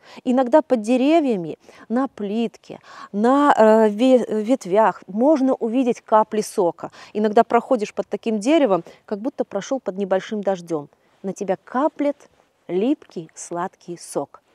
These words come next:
Это работает цветоед. Просыпается тля. Она отложила яйца еще в прошлом году на побеги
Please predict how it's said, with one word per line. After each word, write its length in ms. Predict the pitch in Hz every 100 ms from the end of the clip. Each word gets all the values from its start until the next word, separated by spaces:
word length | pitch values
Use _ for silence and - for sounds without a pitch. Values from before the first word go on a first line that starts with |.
| -
Это 420 | 202 277 - 285
работает 800 | - 165 165 143 165 185 175 170
цветоед. 560 | - 165 - 156 147 135 _ _ _ _ - - -
Просыпается 840 | 208 202 220 - 165 165 202 -
тля. 360 | - 302 302 - _ _ _ _ _ _ _ - - - - - -
Она 300 | 196 233 240
отложила 560 | - 214 208 254 226
яйца 560 | 208 180 208 226 214 190
еще 200 | 190 202
в 80 | -
прошлом 440 | 214 220 - 190
году 420 | 180 196 185 247 - -
на 160 | 208 208
побеги 600 | 208 190 190 214 208